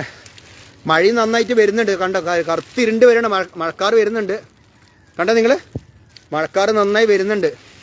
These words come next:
അപ്പം അതിനു മുമ്പ് അവിടെ എത്തണം. പിന്നെ എനിക്കിന്ന് യാത്രയാണെന്ന് വെച്ചാൽ കുറ്റിപ്പുറം പുറ-, വരെയുള്ള വീഡിയോസ് എടുക്കാനുള്ളതാണ്. അപ്പം അതൊക്കെയാണ്. അപ്പം ഇങ്ങനത്തെ കുറേ, കുറേ ബുദ്ധി, എന്താ പറയുക, കുറേ റിസ്കുകൾ, ഏ, ഏ, ഇതിൻ്റെ ബാക്കിലുണ്ട്.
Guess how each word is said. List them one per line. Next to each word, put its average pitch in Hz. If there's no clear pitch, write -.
അപ്പം 147
അതിനു 170
മുമ്പ് 208
അവിടെ 214
എത്തണം. 208
പിന്നെ 156
എനിക്കിന്ന് 208
യാത്രയാണെന്ന് 226
വെച്ചാൽ 226
കുറ്റിപ്പുറം 208
പുറ-, 226
വരെയുള്ള 220
വീഡിയോസ് 190
എടുക്കാനുള്ളതാണ്. 196
അപ്പം 160
അതൊക്കെയാണ്. 262
അപ്പം 202
ഇങ്ങനത്തെ 277
കുറേ, 277
കുറേ 233
ബുദ്ധി, 190
എന്താ 214
പറയുക, 214
കുറേ 233
റിസ്കുകൾ, 208
ഏ, -
ഏ, 156
ഇതിൻ്റെ 180
ബാക്കിലുണ്ട്. 160